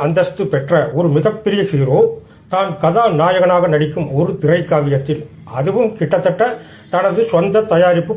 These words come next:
போன்ற ஒன்றின் ஐம்பதாவது நாள் விளம்பரத்தில் ஸ்டாம்ப் சைஸில் கூட தனது புகைப்படத்தை வெளியிட்டுக் கொள்ளாமல், அந்த திரைக்காவியத்தில் நடிக்கும் மற்ற இரண்டு முன்னணி நட்சத்திரங்களின் புகைப்படத்துடன் மட்டும் கூடிய ஒரு ஐம்பதாவது நாள் விளம்பரத்தை அளிக்க முடியுமா?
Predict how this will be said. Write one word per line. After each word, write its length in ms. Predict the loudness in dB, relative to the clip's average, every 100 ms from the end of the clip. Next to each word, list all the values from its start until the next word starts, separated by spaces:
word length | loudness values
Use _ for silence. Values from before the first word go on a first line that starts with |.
| 0
போன்ற 220 | 2 4 2 2
ஒன்றின் 340 | 2 4 2 0 -6 -16 -20 -8 -2 0
ஐம்பதாவது 500 | 2 4 4 2 2
நாள் 140 | 2 0
விளம்பரத்தில் 580 | 0 2 0 0 -4 -8 -10
ஸ்டாம்ப் 500 | -8 -2 0 0 -4 -4
சைஸில் 400 | -4 -2 -4 2
கூட 140 | 2 2 0 -4 -20 -16 -2
தனது 260 | 0 0 0
புகைப்படத்தை 560 | 0 0 2 0 0 0 2
வெளியிட்டுக் 420 | 2 2 0 -4
கொள்ளாமல், 480 | 0 2 2 2 -2 -6 -4
அந்த 320 | -4 0 0 2
திரைக்காவியத்தில் 880 | 2 0 0 0 2 0 0 0 2
நடிக்கும் 400 | 2 0 -2 -4 -8 -20 -10 -2
மற்ற 420 | -2 -2 -4 0 2 2
இரண்டு 280 | 2 2 2 2
முன்னணி 320 | 2 2 2 0
நட்சத்திரங்களின் 640 | 0 -2 0 2 2 -2 -8 -20 -20 -10
புகைப்படத்துடன் 760 | -4 -2 -2 -2 -2 0 0 2
மட்டும் 300 | 0 -2 -6 -4
கூடிய 220 | 0 2 2 2
ஒரு 100 | 0 2
ஐம்பதாவது 520 | 0 0 2 2 2 2
நாள் 160 | 0 0
விளம்பரத்தை 440 | -2 0 0 2 2
அளிக்க 260 | 2 0 2
முடியுமா? 380 | 2 4 4